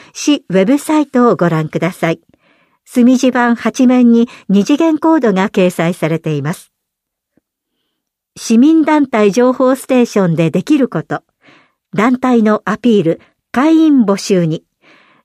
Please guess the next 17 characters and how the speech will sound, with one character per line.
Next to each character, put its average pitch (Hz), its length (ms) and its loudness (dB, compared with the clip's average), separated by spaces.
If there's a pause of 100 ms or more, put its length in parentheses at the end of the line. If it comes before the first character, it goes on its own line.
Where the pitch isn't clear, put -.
(140)
団 269 240 0
体 311 240 0
主 277 140 -2
催 262 320 0
の 240 200 2
イ 202 120 0
ベ 285 160 0
ン 330 80 -2
ト 311 180 0
情 294 220 0
報 196 260 0
の 185 180 0
告 - 300 -8
知 - 180 -4
も。 180 200 -2 (1200)
対 196 160 -2
象、 185 340 0